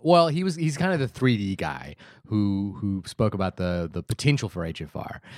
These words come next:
And, uh, and, uh, now it looks like, you know, he, he, the way he speaks about it, it's gonna be a tool set in some point. Uh, personally,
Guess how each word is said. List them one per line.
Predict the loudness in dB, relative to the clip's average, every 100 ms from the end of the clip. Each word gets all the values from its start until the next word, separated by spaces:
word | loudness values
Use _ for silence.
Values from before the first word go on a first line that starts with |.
| -18 -12
And, | -4 -2 2 2 2
uh, | 2 2 0 -2
and, | -2 0 0
uh, | 0 0
now | 0 -2
it | 0
looks | -2 -2
like, | 0 -2 -4
you | -12 0 2
know, | 2
he, | 0 0
he, | 0
the | 0 0
way | 2 2
he | 0
speaks | -4 -4
about | -2 -2
it, |
it's | -4 -4
gonna | -4
be | -4
a |
tool | -6 -6 -8
set | -8 -12 -12
in |
some | -12 -10
point. | -8 -8 -10 -16 -18 -20 -14 0
Uh, | 2 2 -2 2
personally, | 4 4 2 -2